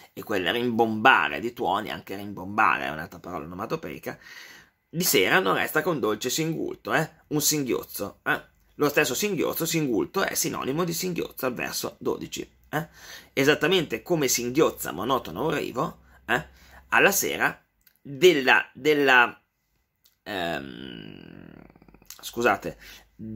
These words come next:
della, della bufera, della sera non resta che un dolce singulto, un singhiozzo, eh? Alla fine, di, alla sera abbiamo detto che arrivano le stelle, per cui il temporale piano piano se ne va,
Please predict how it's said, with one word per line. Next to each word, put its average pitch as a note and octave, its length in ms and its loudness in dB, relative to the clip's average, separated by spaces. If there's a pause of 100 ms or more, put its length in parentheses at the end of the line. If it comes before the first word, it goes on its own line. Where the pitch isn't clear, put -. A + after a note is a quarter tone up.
(640)
della, C3 680 6
della C3 220 2
bufera, C#3+ 560 -2
della C3 160 0
sera G2 300 -4
non C3+ 160 -4
resta - 280 -8
che - 60 -8
un A2+ 120 -6
dolce C2+ 240 -8
singulto, - 520 -8
un D3+ 80 -4
singhiozzo, - 760 -8
eh? - 140 -10 (300)
Alla C#3 220 4
fine, - 460 -10 (180)
di, D3 120 -4 (160)
alla C3 200 2
sera G#2 220 -2
abbiamo G2 160 -6
detto G2 120 -12
che - 120 -4
arrivano F2 280 -6
le - 80 -8
stelle, - 380 -10
per - 160 -12
cui D2 100 -4
il D2+ 100 -4
temporale - 600 -6 (280)
piano G#2 220 -8
piano - 240 -12
se - 140 -8
ne D2 80 -14
va, - 200 -14